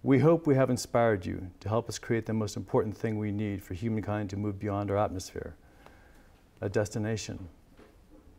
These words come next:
A destination that is not just for the affluent, but also for people who are middle class, even people living below the poverty line. People from all over the world will visit this amazing spaceport,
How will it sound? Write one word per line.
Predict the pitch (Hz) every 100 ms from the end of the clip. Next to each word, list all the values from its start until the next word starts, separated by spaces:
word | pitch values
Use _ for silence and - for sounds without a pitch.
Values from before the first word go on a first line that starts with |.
| -
A | 113
destination | 123 113 - 110 120 - 156 156
that | 120
is | 107
not | 104 107 104
just | 113 -
for | 113
the | 113
affluent, | - 101 95 - - - - - - -
but | -
also | 110 135 -
for | 151 135
people | - 127 127
who | 117
are | 120
middle | 120 113
class, | - 123 101 85 - - - - - - -
even | 123 131
people | 131 127 117
living | 113 110
below | 98 110
the | 104
poverty | - 110 101 87
line. | 87 - - - _ - - _ - - - - -
People | - 165 131
from | 113 120
all | 110 123
over | 123
the | 113
world | 107 120 110 85 82 - - _ -
will | 107
visit | 120 113 110
this | 104
amazing | 113 117 117 113
spaceport, | - - 120 - - -